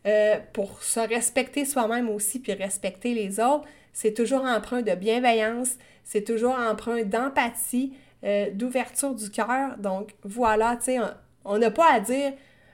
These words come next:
Moi, je quitte le jugement <laughs> à vie ». Non, c'est pas vrai.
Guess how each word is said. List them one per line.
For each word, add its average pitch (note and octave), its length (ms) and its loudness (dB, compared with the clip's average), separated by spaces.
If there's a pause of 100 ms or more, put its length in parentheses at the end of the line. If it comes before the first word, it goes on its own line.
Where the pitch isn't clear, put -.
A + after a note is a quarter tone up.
Moi, B3+ 260 2
je A#3 80 0
quitte G4 360 4
le C4+ 160 4
jugement B3+ 560 2 (200)
<laughs> - 220 -12
à A#3+ 160 10
vie ». C#4 300 2 (340)
Non, A#3 240 4
c'est G#3+ 140 -8
pas G3+ 160 -2
vrai. A3+ 340 -2